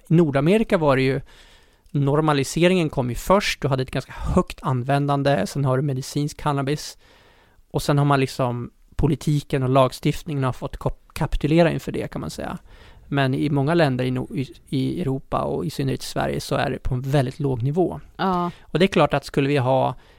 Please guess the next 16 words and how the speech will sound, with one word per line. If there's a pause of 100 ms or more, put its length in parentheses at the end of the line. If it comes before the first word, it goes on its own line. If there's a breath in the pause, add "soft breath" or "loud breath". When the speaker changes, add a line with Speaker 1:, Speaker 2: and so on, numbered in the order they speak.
(140 soft breath)
Speaker 1:
ett
lika (400 soft breath)
utbrett
cannabisanvändande
i
Sverige
som
vi
hade
med
alkohol
och
drickande, (440 soft breath)
ja, (180)
då
får,